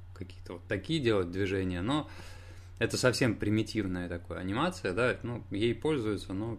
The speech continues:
не так часто. Чаще всего, когда мы рисуем лицо персонажа, мы не используем вот этот, э, способ, да, нужно сделать очень точное количество точек, которые будут, э, на лице персонажа. Э, в данный момент их слишком много.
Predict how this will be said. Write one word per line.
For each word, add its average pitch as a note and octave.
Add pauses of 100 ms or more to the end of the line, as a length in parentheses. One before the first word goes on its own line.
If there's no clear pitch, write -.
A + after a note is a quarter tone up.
не G#2
так G#2
часто. - (220)
Чаще A#2
всего, C3+
когда G#2
мы G2+
рисуем G2+
лицо A2
персонажа, B2+
мы A2+
не G#2+
используем G2
вот F2
этот, G2 (680)
э, F#2
способ, F2+
да, B2
нужно G#2+
сделать G#2+ (240)
очень G#2+
точное G2+
количество F#2+
точек, F3+
которые F#2+
будут, F#2 (340)
э, F#2
на G2
лице G2+
персонажа. F#2 (760)
Э, G2
в F#2
данный D#3
момент A#2+
их B2
слишком A2
много. F2